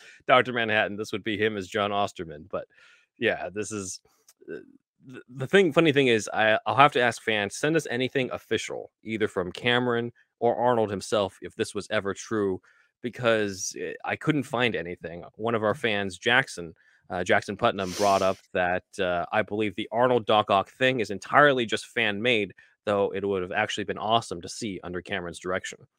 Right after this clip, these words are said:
But let us know if we're wrong on that, and if there's actually any quote out there from Arnold himself that he was almost Doc Ock.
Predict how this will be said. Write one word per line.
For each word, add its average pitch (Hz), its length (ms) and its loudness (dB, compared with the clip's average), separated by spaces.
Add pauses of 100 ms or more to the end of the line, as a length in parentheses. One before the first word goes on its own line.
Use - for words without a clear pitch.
(840)
But 104 220 4
let 113 120 2
us 113 120 -4
know 107 180 2
if 92 60 -2
we're 98 120 0
wrong 87 280 0 (100)
on 90 200 -8
that, 85 240 -2
and 85 100 -10
if 85 80 -12
there's 90 180 -2
actually 87 420 -6
any 87 220 -6
quote - 400 -4
out 87 240 -2
there 90 160 -2
from 95 340 0
Arnold 90 300 -2
himself 85 380 -4
that 85 140 -8
he 90 60 -8
was 87 120 -6
almost 85 320 -6
Doc 76 220 -6
Ock. 85 200 -6